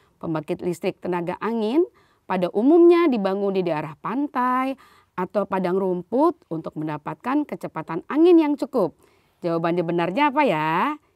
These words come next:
Ya, benar sekali. Jawabannya adalah B dan D, yaitu memasang turbin sehingga arus sungai dapat menghasilkan arus listrik. Ingat ya, Pulau Kalimantan terkenal sebagai Pulau Seribu Sungai.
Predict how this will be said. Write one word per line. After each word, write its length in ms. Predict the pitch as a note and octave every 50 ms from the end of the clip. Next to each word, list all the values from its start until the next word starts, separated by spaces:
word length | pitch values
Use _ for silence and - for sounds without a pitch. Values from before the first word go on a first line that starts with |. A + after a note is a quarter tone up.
| _ _ _ _ -
Ya, 320 | G3+ A#3 C4+ D4 D4 C#4 B3+ A3+
benar 240 | G#3 G#3 G#3+ G#3+ G#3
sekali. 640 | F#3+ - - B3 A3+ A#3 A3+ G#3+ F#3+ D#3+ D3+ D3+ - _ _ _ _ _ _ _ -
Jawabannya 560 | F#3 F#3 F#3+ F#3+ F#3+ A3 C#4+ D#4+ E4+ D#4 B3+
adalah 400 | A#3 A3 A3+ A#3 A#3+ C4 C#4+ D4 - _ _ _ _ _ -
B 480 | E3 E3 G3 G#3+ A3+ C#4 E4 F#4 F#4+ - _ _ _ -
dan 320 | F#3 A3 B3+ D4 D4+ D#4+
D, 400 | D4 D#4 C4+ G#3+ E3 C#3+ C#3+ - _ -
yaitu 640 | D#3+ D3+ D3 - - D#3+ D3+ D#3+ E3 F#3+ C4+ E4 F4 - _ _ _ _ - _ _ _
memasang 480 | - E3+ G3+ A#3+ C4+ - F4 F4 F4 E4+
turbin 560 | F4 F4 F4+ C#4 C4 D#4+ D#4+ D#4+ D#4+ D#4+ E4
sehingga 400 | D#4+ - A#3 G3+ G3+ G3 F3+ E3+
arus 240 | F3+ F#3 F#3 - -
sungai 320 | G#3+ G3+ A3+ B3 C#4+ C#4+
dapat 400 | G3+ E3+ D3+ D3+ _ - A3 C4 - -
menghasilkan 640 | G#3 F#3+ F3+ F3 - - F3+ F3+ - A#3 C4 C#4 -
arus 400 | - G3 G#3+ A#3+ B3 - - B3+
listrik. 400 | C4 B3 - B3 B3+ G3 - _ _
Ingat 320 | - E3 E3+ F#3 G#3+ G#3+ -
ya, 320 | E3 C#3+ D3 D3+ F#3 A#3 - - - _ _ _ _ _ _ _ -
Pulau 260 | F3 F#3+ A#3 C#4 D4
Kalimantan 800 | - C#4 C#4 C#4+ C#4+ C#4 C4 C4 C#4 C4 C4+ B3 B3 B3+ B3+
terkenal 500 | - - F#3 - - F3 F3 F#3 F#3+ G#3 G#3 -
sebagai 400 | F3+ E3+ E3 D#3 D#3 E3 E3+ D#3+
Pulau 400 | - G#3+ G#3 G#3 G#3 G#3 G#3+ G3+ _
Seribu 480 | - - B3+ C4+ F4+ F#4 F4 C#4+ C#4 G#3
Sungai. 480 | - A#3+ F#3+ F3+ D3+ C#3+ D3 D3 C#3+